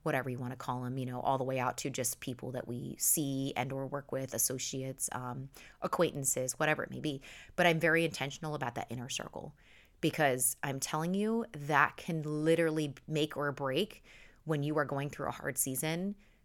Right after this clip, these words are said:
They might be your foundation. Outside of God, obviously, we always seek out God first, but he created people and friendships for a reason. And whether you are introverted or extroverted,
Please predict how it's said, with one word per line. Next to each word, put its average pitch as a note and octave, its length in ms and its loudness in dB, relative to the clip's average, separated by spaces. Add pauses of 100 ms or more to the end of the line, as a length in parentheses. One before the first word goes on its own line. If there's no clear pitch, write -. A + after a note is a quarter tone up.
(120)
They D#3 320 4
might D3+ 380 2
be D3 60 0
your C3+ 200 0
foundation. - 760 -6 (260)
Outside F3+ 360 12
of G3 100 2
God, C#3+ 320 6
obviously, F3+ 640 8
we E3+ 160 0
always D3+ 260 2
seek D3 200 -4
out B2+ 140 0
God A#2+ 140 -2
first, - 460 -8
but C#3 140 2
he - 120 -2
created D3+ 600 0 (260)
people C#3 520 -4
and C3 120 -10
friendships C3+ 640 -6
for D#3 180 0
a C#3 60 -2
reason. - 420 -6 (540)
And D#3+ 160 2
whether D#3 240 6
you E3+ 160 4
are E3+ 80 10
introverted F#3 640 4
or A#3 60 6
extroverted, D3 800 2